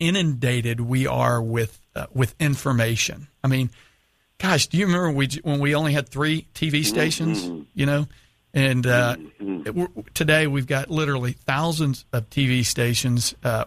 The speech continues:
Speaker 1: podcasts, all this information, and we can listen to so many different things.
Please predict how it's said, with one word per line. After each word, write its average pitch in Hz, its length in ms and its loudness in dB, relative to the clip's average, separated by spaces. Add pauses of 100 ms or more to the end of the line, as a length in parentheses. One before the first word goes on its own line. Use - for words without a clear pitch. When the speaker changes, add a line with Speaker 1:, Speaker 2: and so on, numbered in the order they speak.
Speaker 1:
podcasts, 135 960 0
all 202 260 -2
this 185 300 0
information, 131 760 -2
and 123 100 -4
we 190 120 0
can 156 180 -2
listen 143 400 0
to 113 80 -8
so - 360 -2
many 185 240 0
different 135 420 -4
things. 120 600 -8